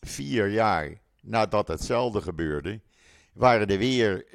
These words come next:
zes Israëli's, waarvan er twee, eh, een Engelse vrouw, een Engelse jonge vrouw op Cyprus hebben verkracht.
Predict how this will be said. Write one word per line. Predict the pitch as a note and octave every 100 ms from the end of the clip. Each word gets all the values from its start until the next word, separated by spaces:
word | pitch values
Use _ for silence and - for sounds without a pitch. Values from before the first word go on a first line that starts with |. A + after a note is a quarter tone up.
| -
zes | - A#2+ A2 -
Israëli's, | - G#2 E2 G2 A2 F2+ E2 G2 - -
waarvan | - F#2 F2 F#2+ E2
er | D2
twee, | - A2 A#2 F#2 G2+ - _ _ _ _ _
eh, | - G#2 G2
een | F#2 - - G2
Engelse | A2 G2+ E2+ G2 E2+ -
vrouw, | - - F2+ F2 D2+ F2+ -
een | F2+ E2
Engelse | F#2 F2 - C#2+
jonge | F2+ G2+
vrouw | F2+ F2+ D2 D#2+
op | - -
Cyprus | - G#2+ - D#2+ D2+ - -
hebben | D#2 F2 D#2 D#2 C#2+ - _
verkracht. | - D#2 - A#2+ -